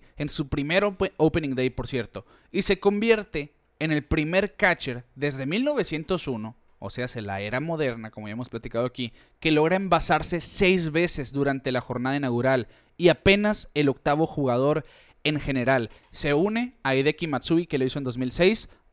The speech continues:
en dos mil dos Carlos Delgado, en el noventa y dos Darren Lewis, en el setenta y cuatro Ken Singleton, en un juego de trece entradas, por cierto, en el cincuenta y cuatro Dee Fundy,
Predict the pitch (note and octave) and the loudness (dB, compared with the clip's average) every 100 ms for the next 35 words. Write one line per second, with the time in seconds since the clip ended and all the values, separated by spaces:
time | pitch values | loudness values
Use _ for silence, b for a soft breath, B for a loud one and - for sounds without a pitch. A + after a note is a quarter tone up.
0 | - C#3 C3+ C3 C3+ D3+ D3 C#3 C3+ C3 | -4 -2 0 2 2 2 0 -2 -2 -4
1 | B2 B2+ E3 G3 G#3+ A3+ D#3+ C#3 C3+ C3 | -2 0 4 4 2 -2 0 2 2 0
2 | B2+ B2+ B2+ C3+ F3+ D3+ C#3 C#3 C#3 F3 | -2 -4 -2 0 0 2 0 0 2 2
3 | G#3+ A3+ - C#3+ B2+ C#3 C3 B2+ B2 - | 2 -4 -8 -6 -4 -4 -6 -6 -6 -2
4 | D3+ D3 - D#3 D3 - F3+ F#3+ G3+ G#3+ | -2 -2 -4 -2 -2 -4 -4 0 0 2
5 | G3+ C#3+ C#3 C3+ D#3 G3 - C#3 D3 - | 0 0 -2 -2 0 0 -2 -2 -4 -2
6 | F#3+ C#3+ B2+ D3 C#3+ - A#2 - E3+ F#3 | -2 -2 -2 0 0 -2 -8 -2 -2 -2
7 | G3 - B B B - D#3+ D#3 D3+ C#3+ | -6 -6 B B B -4 -2 -2 -4 -2
8 | C#3+ C3+ C3 D#3 D3+ C#3+ C3 E3+ F#3 - | -4 -2 -4 -2 -2 -2 -4 -4 -4 0
9 | G3+ A3 B3+ | 0 0 -4